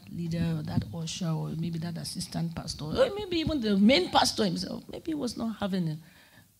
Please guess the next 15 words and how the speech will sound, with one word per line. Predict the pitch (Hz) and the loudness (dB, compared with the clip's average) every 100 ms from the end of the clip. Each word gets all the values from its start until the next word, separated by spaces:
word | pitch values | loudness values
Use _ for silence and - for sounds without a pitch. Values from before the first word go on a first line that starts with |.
| - | 2
good | 175 190 160 | 6 8 8
day." | 185 170 147 - - _ - | 8 8 4 -4 -18 _ -6
Because | 233 262 254 - - - | -2 0 -2 -4 -12 -4
pastors, | 294 320 - 302 320 - | 0 0 0 0 0 2
church | - 285 - | 0 0 -2
people | - 196 - 214 214 - - - | -4 -4 0 0 0 -4 -12 -2
too, | - 208 156 | 2 2 2
we're | 165 190 - | 2 2 2
all | 240 240 | 2 2
human | 226 - 226 196 156 143 143 - - - - _ _ _ _ _ - | 0 0 4 6 6 2 -6 -12 -20 -20 -20 _ _ _ _ _ 0
and | 180 | 2
we | 170 | 4
offend | 160 156 - 170 | 2 0 0 0
each | - 160 - | 0 -4 -4
other. | 156 139 | -4 -8